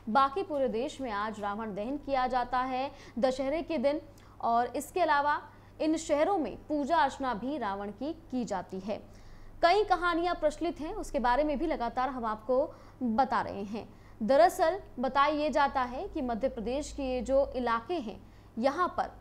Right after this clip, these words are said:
मंदसौर की बात की जाए तो रावण की पत्नी मंदोदरी का मायका मंदसौर था और यही कारण है कि यहाँ के लोग रावण को अपना दामाद मानकर पूजा करते हैं। यहाँ एक रावण रुदी नाम का स्थान है। प्रचलित कहानियों के अनुसार मंदसौर का पहले नाम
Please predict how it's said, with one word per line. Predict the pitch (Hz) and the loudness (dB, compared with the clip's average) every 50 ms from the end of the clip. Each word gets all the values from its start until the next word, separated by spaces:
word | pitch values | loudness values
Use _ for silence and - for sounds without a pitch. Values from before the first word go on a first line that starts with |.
| - - | -8 -4
मंदसौर | 240 247 254 254 262 262 - 277 277 320 311 | -2 0 0 0 -2 0 2 2 2 2 0
की | - - | -2 0
बात | 226 254 269 262 262 | 0 2 0 0 -2
की | - 277 240 | -4 -4 -2
जाए | 247 240 269 311 | 0 0 0 0
तो | - 302 | 0 0
रावण | 240 226 226 254 285 269 | 0 0 -2 -2 -4 -6
की | - 269 | -6 -6
पत्नी | - 247 240 - 262 302 330 | -6 -6 -6 -4 -2 0 0
मंदोदरी | 294 254 233 233 214 233 254 240 202 277 330 330 | 0 0 0 -2 -2 -2 -2 -2 -2 -2 -2 -2
का | 339 285 262 | -2 -2 -2
मायका | 240 233 226 226 - 269 330 | -2 -2 -4 -4 -4 -6 -4
मंदसौर | 262 220 214 196 - - 247 240 277 | -4 -4 -6 -6 -4 -2 0 0 0
था | 277 - 269 | 0 -2 -6
और | 330 427 320 226 | -4 -4 -4 -4
यही | 214 233 247 269 247 | -2 -2 -2 -2 -4
कारण | - 240 220 247 285 | -2 -2 0 0 -2
है | 262 277 320 | -2 -4 -4
कि | 302 285 | -4 -4
यहाँ | 254 240 240 233 | -4 -4 -4 -6
के | 233 254 | -4 -2
लोग | 240 240 294 302 | -2 -2 0 0
रावण | 294 220 202 196 233 240 | -2 -2 -2 -2 -4 -6
को | 233 - 226 | -6 -6 -6
अपना | 196 - - 226 240 | -6 -6 -6 -8 -6
दामाद | 208 202 180 185 196 208 254 233 | -4 -6 -6 -4 -2 -4 -4 -2
मानकर | 226 202 185 185 190 247 277 392 - - - - - - - | -4 -6 -6 -6 -6 -6 -6 -6 -6 -10 -20 -20 -12 -2 0
पूजा | 349 339 240 269 240 | 0 2 4 4 2
करते | 220 - 190 - - 202 208 | 2 -2 -8 -10 -8 -8 -8
हैं। | 202 220 202 - - - - - - - | -6 -8 -8 -10 -12 -18 -20 -18 -8 0
यहाँ | 247 254 294 311 339 381 | 6 8 8 8 8 6
एक | 403 - | 4 6
रावण | 302 269 269 294 302 277 | 6 6 6 6 4 2
रुदी | 269 262 240 311 | 0 0 0 0
नाम | 240 254 240 240 247 | 0 0 0 0 0
का | 269 247 | 0 0
स्थान | 240 247 - 254 247 262 262 | 0 0 -2 0 0 0 -2
है। | 285 381 453 - - - - | -4 -8 -10 -14 -18 -10 -2
प्रचलित | - 269 - - 349 339 - | 0 0 0 0 -2 -4 -2
कहानियों | - 262 240 247 269 302 330 | 0 0 0 0 0 -2 -2
के | - 320 | -2 -2
अनुसार | 277 277 277 - 294 262 269 311 | -2 -2 0 0 2 2 2 2
मंदसौर | 302 269 247 226 220 - 277 262 285 | 0 -2 -4 -4 0 2 2 2 2
का | 294 320 294 | 2 -2 -2
पहले | - 262 254 269 294 285 | 0 0 2 2 2 2
नाम | 262 233 233 269 339 | 0 0 0 -2 -2